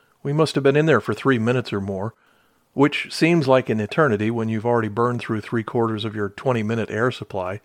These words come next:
And through the din of rushing air and our attempts to communicate through our bulky S C B A face pieces,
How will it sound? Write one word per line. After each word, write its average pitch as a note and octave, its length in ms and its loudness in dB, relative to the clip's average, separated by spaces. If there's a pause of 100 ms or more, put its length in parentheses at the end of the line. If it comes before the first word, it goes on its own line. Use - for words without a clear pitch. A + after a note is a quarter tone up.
(760)
And A#2 100 -2
through D#3 160 6
the C#3+ 80 4
din D3 220 6
of B2+ 120 4
rushing C3+ 320 2
air C3 320 6
and A2 120 4
our G#2+ 100 2
attempts C#3+ 380 -2
to - 100 -6
communicate C3 720 0
through A#2+ 220 0
our G#2+ 160 2
bulky A2+ 480 0
S A#2 160 0
C - 180 -4
B A#2 220 -2
A A2+ 160 -2
face B2+ 320 -4
pieces, B2 480 -4